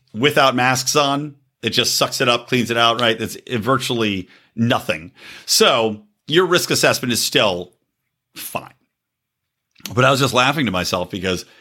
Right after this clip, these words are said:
I'm looking at this, you know, this chick post, all these people celebrating, this girl going, "Oh my God, I can't believe it." And I'm just thinking to myself, this is like,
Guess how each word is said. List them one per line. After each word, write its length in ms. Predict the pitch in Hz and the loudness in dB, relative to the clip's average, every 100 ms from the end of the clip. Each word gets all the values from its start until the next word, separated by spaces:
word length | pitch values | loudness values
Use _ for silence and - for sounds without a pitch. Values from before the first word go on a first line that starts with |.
| _ _ _ - | _ _ _ -2
I'm 140 | 131 | 0
looking 220 | 156 160 | 0 2
at 140 | 143 120 | 2 4
this, 320 | 127 - - | 2 0 -2
you 120 | 139 | 2
know, 180 | 120 117 | 2 2
this 180 | 120 - | -2 -4
chick 380 | - 139 127 | 0 0 0
post, 340 | - 131 131 131 | 0 2 2 2
all 80 | 131 | 0
these 100 | 127 | 0
people 200 | 135 117 | -4 -4
celebrating, 580 | - 135 127 127 127 | 0 2 2 2 0
this 180 | 131 143 | 0 0
girl 140 | 151 127 | 0 0
going, 220 | 139 139 | 2 2
"Oh 160 | 214 | 2
my 140 | 165 139 | 2 2
God, 260 | 226 208 | 2 2
I 60 | 156 | 2
can't 280 | 131 247 165 | 0 -2 0
believe 300 | 160 233 220 | -2 0 -2
it." 120 | 120 - - _ | -4 -6 -20 _
And 80 | - | 0
I'm 120 | 349 | 0
just 120 | 349 | 0
thinking 160 | - 269 | -4 0
to 40 | 220 | 0
myself, 320 | 147 - - - | 0 -2 -4 -2
this 140 | 480 466 | 0 0
is 120 | 370 | 0
like, 260 | 349 285 | 0 -2